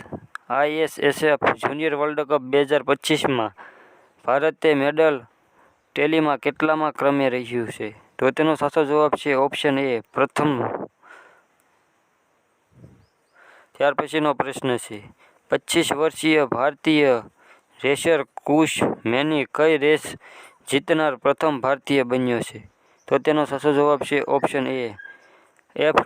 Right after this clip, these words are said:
ટુ. ત્યાર પછીનો પ્રશ્ન છે, તાજેતરમાં ગુજરાતના કેટલા રેલવે સ્ટેશન, સ્ટેશનો સહિત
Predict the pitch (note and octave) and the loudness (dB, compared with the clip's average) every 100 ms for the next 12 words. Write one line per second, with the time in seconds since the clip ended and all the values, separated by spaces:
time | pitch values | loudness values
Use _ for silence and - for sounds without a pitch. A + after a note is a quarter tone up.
0 | - D3+ C3+ G2 - - _ _ _ _ | 2 2 2 0 -12 -20 _ _ _ _
1 | _ _ _ _ _ _ _ _ _ _ | _ _ _ _ _ _ _ _ _ _
2 | _ _ _ - _ _ _ _ _ _ | _ _ _ -20 _ _ _ _ _ _
3 | _ _ C3 C#3+ B2+ C#3+ - D3+ D3 C3 | _ _ 0 0 2 -2 0 0 0 0
4 | B2+ C3+ - B2+ A#2 B2 A2+ - _ _ | -2 -2 -2 -4 -4 -6 -6 -8 _ _
5 | _ _ _ _ - C3+ D3+ D3 E3 D#3 | _ _ _ _ -4 0 0 0 0 0
6 | D3+ C3+ A#2+ A2 _ _ _ - B2 C3 | 0 0 -2 -6 _ _ _ -12 -4 0
7 | C3+ D#3+ D#3+ D#3+ D#3 C#3 D3 C#3 E3 D#3 | 2 2 2 -2 0 -2 -4 0 2 2
8 | C#3 D3+ D#3 C#3+ - C#3+ - D3 C3 - | 0 -4 -4 -6 -2 -2 0 0 0 -4
9 | _ - - D3 C#3+ D#3+ D#3 C#3 D3 D3 | _ -20 -6 -4 0 0 0 0 0 0
10 | C#3+ | 0